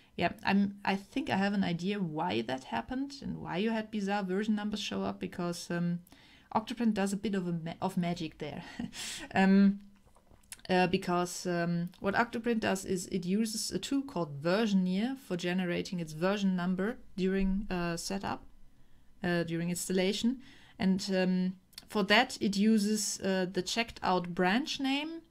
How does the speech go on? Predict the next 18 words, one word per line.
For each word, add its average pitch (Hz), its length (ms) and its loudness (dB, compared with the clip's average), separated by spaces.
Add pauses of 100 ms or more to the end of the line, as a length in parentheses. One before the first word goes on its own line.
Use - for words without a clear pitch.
(140)
and 220 200 4
the 226 80 0
commit 196 320 4
it 180 120 0
is 175 180 -4
on. - 260 -8
So 190 220 -2
it 185 120 4
is 175 140 0
very 185 240 2
Git-centric, 185 840 -2
at 175 140 -6
least 175 220 -6
at 156 100 -8
the 160 80 -6
moment. 156 400 -4 (640)
Um, 196 560 6 (1120)
and, 185 420 4